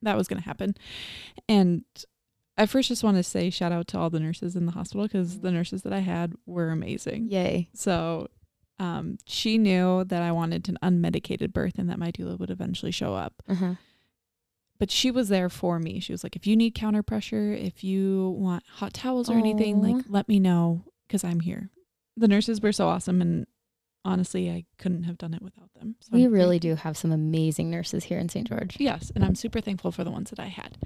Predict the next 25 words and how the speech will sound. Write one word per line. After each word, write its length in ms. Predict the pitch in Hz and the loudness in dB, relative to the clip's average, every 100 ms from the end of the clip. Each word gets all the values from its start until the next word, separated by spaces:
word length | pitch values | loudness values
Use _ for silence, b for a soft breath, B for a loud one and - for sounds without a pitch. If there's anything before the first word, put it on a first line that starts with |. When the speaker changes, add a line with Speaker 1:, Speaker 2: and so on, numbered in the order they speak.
| B B B B - | B B B B -4
Speaker 1:
Um, 480 | 190 196 165 - - _ _ _ _ _ _ _ | -2 0 -4 -6 -12 _ _ _ _ _ _ _
so 720 | - 214 202 190 180 180 185 - _ _ _ 190 | -12 -4 -2 2 2 0 -2 -10 _ _ _ 0
the 160 | 202 | 6
abdominal 380 | 233 262 285 294 | 6 6 0 -4
cramping 320 | 269 247 247 | -4 -4 -2
started 240 | 233 226 214 | -4 -4 -2
around 320 | 220 214 214 | 0 0 0
two, 500 | - 220 202 214 208 _ _ | 0 2 4 2 -2 _ _
and 640 | 202 190 185 180 185 - - - | -4 -2 0 2 0 -4 -14 -6
I 100 | 190 | 0
didn't 140 | 220 240 | 2 4
wanna 160 | 226 | 4
wake 200 | 220 208 | 4 -2
up 120 | 202 | -10
Trevor 380 | - 190 180 180 - | -10 -8 -6 -8 -10
because 540 | - - 175 165 _ _ _ _ - | -18 -16 -16 -18 _ _ _ _ -8
I 80 | 190 | -4
knew 120 | 185 | -4
he 200 | 175 196 | -4 -4
had 120 | 196 202 | -4 -4
a 40 | |
long 200 | 202 202 | -6 -6
day 140 | 196 190 | -6 -6
at 120 | 196 | -6
work, 380 | 180 175 - | -6 -6 -8